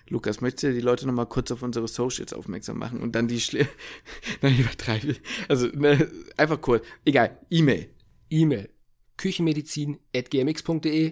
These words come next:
Speaker 2: Küche mit U E.
Speaker 1: Instagram.
Speaker 2: Instagram, Küchenmedizin unterstrich Podcast oder einfach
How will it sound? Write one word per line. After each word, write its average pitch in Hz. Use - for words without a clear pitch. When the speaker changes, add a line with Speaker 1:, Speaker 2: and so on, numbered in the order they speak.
Speaker 2:
Küche 139
mit 135
U 131
E. 98
Speaker 1:
Instagram. 107
Speaker 2:
Instagram, 147
Küchenmedizin 151
unterstrich 135
Podcast -
oder 151
einfach 131